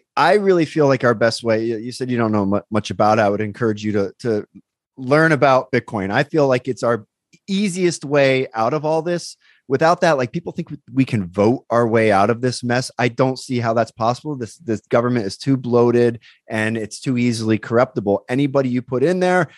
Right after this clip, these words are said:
unless there's some kind of Jesus figure, can't overcome it all and fix this thing. So that if, if there's no Bitcoin and there's no voting your way through this, it seems the only way out of this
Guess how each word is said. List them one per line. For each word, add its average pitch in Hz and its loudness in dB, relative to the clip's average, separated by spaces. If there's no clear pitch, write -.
unless 113 -8
there's 110 -4
some 120 -4
kind 117 -4
of 92 -4
Jesus 143 0
figure, 120 0
can't 175 0
overcome 147 0
it 131 0
all 120 2
and 113 -8
fix 135 -6
this - -8
thing. 90 -6
So - 2
that 165 2
if, 156 2
if 139 0
there's 135 -2
no 175 0
Bitcoin 135 -2
and 113 -4
there's 110 -6
no 131 4
voting 175 2
your 160 2
way 147 2
through 170 -4
this, 123 -4
it 127 -8
seems 131 -6
the 123 -2
only 127 -2
way 117 2
out 110 -2
of 143 -2
this 175 0